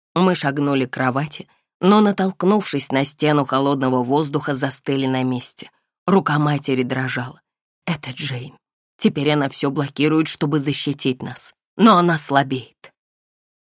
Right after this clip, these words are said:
С потайной лестницы, заглушая шум грозы, доносилось странное, но знакомое жужжание. Это были мухи. Сотни и сотни мух. Их крошечные твердые тела бились о стены, роились в тесном пространстве.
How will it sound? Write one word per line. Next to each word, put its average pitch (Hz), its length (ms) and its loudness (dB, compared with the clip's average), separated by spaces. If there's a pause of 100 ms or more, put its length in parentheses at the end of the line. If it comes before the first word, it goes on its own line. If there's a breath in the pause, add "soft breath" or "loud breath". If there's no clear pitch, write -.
(100)
С - 80 -8
потайной 139 540 0
лестницы, 147 580 -2
заглушая 135 560 0
шум 143 300 0
грозы, 131 420 -2 (260)
доносилось 165 680 2
странное, 147 600 0
но 135 200 0
знакомое 131 580 -2
жужжание. 127 720 -6 (360)
Это 190 220 0
были 170 220 -2
мухи. 147 480 -4 (280)
Сотни 151 580 -2
и - 20 -2
сотни 156 440 -2
мух. 151 380 0 (320)
Их - 240 0
крошечные 147 720 0
твердые 143 480 0
тела 135 260 0
бились 135 380 0
о 127 80 -4
стены, 151 500 -4 (240)
роились 175 600 2
в - 120 -14
тесном 143 460 -2
пространстве. - 840 -8